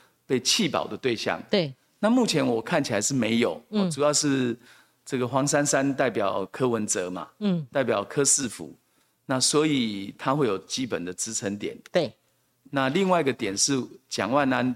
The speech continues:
Speaker 1: 比较空洞。
Speaker 2: <laughs>
Speaker 1: 对，
Speaker 2: 空洞。
Speaker 1: 市-，市政比较没有什么深入的看法。
Speaker 2: 嗯。嗯，嗯，嗯。
Speaker 1: 那我，我觉得台北市哦，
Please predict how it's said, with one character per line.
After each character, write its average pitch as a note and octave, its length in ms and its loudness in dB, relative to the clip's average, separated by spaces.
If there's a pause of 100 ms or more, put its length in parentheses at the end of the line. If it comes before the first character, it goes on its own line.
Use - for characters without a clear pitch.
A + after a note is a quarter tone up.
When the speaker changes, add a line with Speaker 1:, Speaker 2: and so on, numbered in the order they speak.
Speaker 1:
比 - 80 -16
较 A#2 140 -2
空 A2+ 280 -4
洞。 G2+ 240 -2 (360)
Speaker 2:
<laughs> - 80 -6 (800)
Speaker 1:
对， D#3+ 300 2
Speaker 2:
空 D4 220 2
洞。 B3+ 220 2 (120)
Speaker 1:
市-， - 220 2
市 E3+ 40 -4
政 C#3+ 320 2
比 A#2 140 -6
较 D#3+ 160 2
没 C3+ 140 -4
有 A#2 140 -2
什 - 160 0
么 G#2 120 -4
深 B2+ 240 2
入 B2 160 -2
的 G2 80 -2
看 G#2+ 260 -4
法。 D2+ 160 -4
Speaker 2:
嗯。 F#3+ 140 2
嗯， D#3 260 -2
嗯， D#3+ 160 0
嗯。 - 80 -10 (300)
Speaker 1:
那 B2 600 0 (280)
我， C3 160 -12
我 C3 140 0
觉 C#3+ 180 0
得 C3+ 420 2 (160)
台 D#3 140 0
北 C#3 160 2
市 B2 300 2
哦， F#2+ 240 0